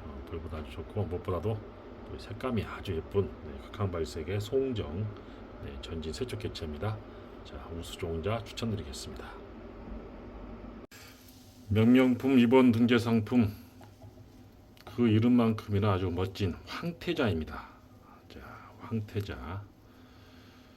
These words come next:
전남 한평산지 장상태님께서 명명 등록한 개체입니다. 네, 극강색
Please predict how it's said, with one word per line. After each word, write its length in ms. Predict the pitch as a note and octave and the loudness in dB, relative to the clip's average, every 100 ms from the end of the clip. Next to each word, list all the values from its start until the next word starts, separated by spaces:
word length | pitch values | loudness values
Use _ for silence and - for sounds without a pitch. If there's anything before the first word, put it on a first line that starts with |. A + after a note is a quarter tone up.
| - - - | -20 -20 -20
전남 520 | - F2 F2 F2 D#2 | -10 -6 -4 -4 -6
한평산지 1120 | - - C3+ C3+ C#3 G#2+ G2+ D#2+ D#2 C#2+ G2 G2+ | -8 -8 -6 -4 -4 -2 -4 -6 -8 -6 -6 -8
장상태님께서 1080 | - - F2 G2 G2+ G2+ F#2+ F2 F2 E2 | -10 -6 -4 0 0 0 -2 -4 -6 -6
명명 380 | D#2 D#2+ E2 D#2 | -4 -2 -2 -4
등록한 480 | D2 D#2 D#2 - F#2+ | -4 -6 -6 -4 -4
개체입니다. 640 | G2 F#2+ E2 D2 - - - - - - - - - - - - - - - - - - | -2 -4 -6 -8 -10 -12 -16 -20 -20 -20 -20 -20 -20 -20 -20 -20 -20 -20 -20 -20 -20 -20
네, 80 | - - - - - - - - - - | -20 -20 -20 -20 -20 -20 -20 -20 -20 -18
극강색 680 | - - A#2+ A2+ A2 G2+ | -8 2 4 6 4 0